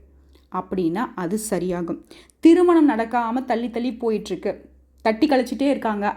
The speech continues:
அப்படின்னாக்கா அந்த விஷயங்கள் வந்துட்டு சீக்கிரமா நடக்கும். தொழில் வியாபாரத்துல சரியான வருமானம் இல்ல,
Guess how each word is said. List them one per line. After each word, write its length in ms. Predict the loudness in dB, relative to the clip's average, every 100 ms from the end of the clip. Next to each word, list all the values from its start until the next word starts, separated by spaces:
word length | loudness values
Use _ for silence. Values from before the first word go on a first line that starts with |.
| -8
அப்படின்னாக்கா 580 | -10 -6 -4 -4 -4 -4
அந்த 440 | -4 -4 -2 0
விஷயங்கள் 580 | 0 -2 -2 -2 0 -2
வந்துட்டு 240 | -2 0 -2 -4 -20 _
சீக்கிரமா 420 | -10 -8 -6 -4
நடக்கும். 400 | -4 -6 -8 -12 -18 -20 _
தொழில் 380 | 4 8 8 6
வியாபாரத்துல 720 | 2 0 0 0 0 0 -4 -6
சரியான 500 | -4 -6 -4 -4 -2
வருமானம் 580 | -2 4 6 6 4
இல்ல, 320 | -2 -8 -10